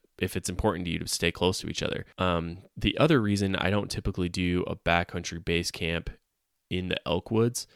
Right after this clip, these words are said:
is because of how much the elk can move. And I alluded to this before, but I, um, you, you don't usually, I don't usually consider leaving camp set up in the backcountry for,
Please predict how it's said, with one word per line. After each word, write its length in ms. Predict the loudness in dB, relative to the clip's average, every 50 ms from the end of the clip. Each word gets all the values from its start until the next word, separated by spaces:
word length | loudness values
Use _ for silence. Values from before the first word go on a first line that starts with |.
| _ _ _ _ _ _ _ _ -2
is 180 | -2 -2 -2
because 380 | -2 -4 -6 -6 -4 -4 -4 -4
of 80 | -4 -4
how 200 | -2 0 0 0
much 300 | 0 0 -2 -2 -4 -4
the 160 | -2 -2 0
elk 220 | 0 -2 -4 -4
can 180 | -10 -12 -8 -6
move. 180 | -6 -6 -4
And 120 | -4 -2 0
I 20 |
alluded 420 | 0 2 2 2 2 2 2 0 -2
to 160 | -4 -6 -2 0
this 240 | 2 2 2 0
before, 580 | -4 -8 -10 -12 -10 -6 -2 0 2 4 2 4
but 240 | 4 2 2 2 2
I, 140 | -2 -2 -2 -4 -12 _ _ -8 -4
um, 320 | -2 0 0 -2 -4 -6 _ -18 -20 -20 -20 -20 -20 -20 -20 -16 _ -2
you, 140 | -2 -2 -2 -4 -6
you 80 | -2
don't 240 | 2 4 4 4 4
usually, 460 | 0 0 2 4 4 4 2 2 0 -4 _ _ _ _ _ _ _ _ _ _ _ _ _ _ _ 6
I 160 | 8 10 10
don't 200 | 10 10 8 4
usually 340 | 2 -2 -2 0 0 0 0
consider 680 | -2 -4 -4 -4 -2 0 2 2 4 4 4 2 0 -2 -2
leaving 460 | -2 -2 0 0 0 0 -2 -4 -6
camp 300 | -6 -4 -2 -2 -2 0
set 180 | -2 0 0 0
up 160 | 0 -2 -4
in 120 | -6 -6 -6
the 100 | -6 -6
backcountry 640 | _ -2 -2 -2 -2 -2 -4 -6 -6 -4 -4 -4 -4
for, 220 | -4 -4 -6 -6